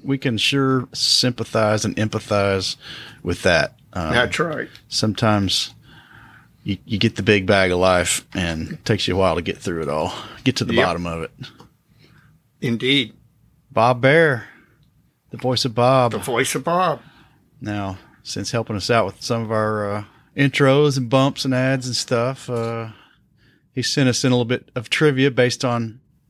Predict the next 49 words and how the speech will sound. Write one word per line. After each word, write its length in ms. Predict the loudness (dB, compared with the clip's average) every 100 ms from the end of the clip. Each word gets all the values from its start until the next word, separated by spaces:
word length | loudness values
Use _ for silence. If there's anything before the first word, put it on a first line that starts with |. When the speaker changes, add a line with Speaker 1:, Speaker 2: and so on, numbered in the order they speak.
| -8
Speaker 1:
something 460 | -2 0 0 -2
you 100 | -2 0
said 420 | 2 2 2 0
in 180 | -6 -6
a 60 |
recent 300 | -6 -6 -4
episode. 600 | -6 -6 -6 -4 -6 -10 -18 -16 -4
Speaker 2:
Okay. 540 | -4 -2 -2 -4 -8 -12 -20 -20 _
Speaker 1:
Uh, 320 | -8 -6 -4 -4
the 140 | -2
whole 220 | 2 4
nine 300 | 4 4 4
yards. 580 | 2 2 0 -4 -10 -16 -20 _ _ -4
Speaker 2:
Yep. 300 | 2 2 0 _ -6
I 100 | -2
know 160 | 2 2
what 160 | 0
the 120 | 0
whole 180 | 0 -2
nine 280 | -2 -2 -2
yards 360 | -2 -2 -2 0
means. 440 | 2 4 2 -2 -12 -20 -14
Speaker 1:
Well, 560 | -10 -6 -4 -2 -4 -8 -20 _ _ _ _ _ _
maybe 300 | -4 -2 -2
you 100 | -4
don't, 440 | 0 2 2 -2 -6
'cause 180 | -4
you 80 | -4
probably 220 | 0 2 2
Speaker 2:
Yeah. 40 |
Speaker 1:
think 160 | 0 -2
it 100 | 0
means 260 | 2 2
like 160 | 2 2
everybody 380 | 0 2 2 4
else 260 | 4 2
thinks 240 | 0 -2 -2
it 100 | -6
means. 300 | -4 -4 -2
It's 160 | -4
the 80 | -6
twenty-seven 600 | -4 -2 0 2 0 0
foot 280 | -2 -2 -2
length 300 | 0 -2 -2
for 120 | -6
fifty 280 | -4 -4 -4
caliber 360 | -2 0 2 2
ammo 260 | 2 0
belts. 480 | -2 -2 -2 -4 -8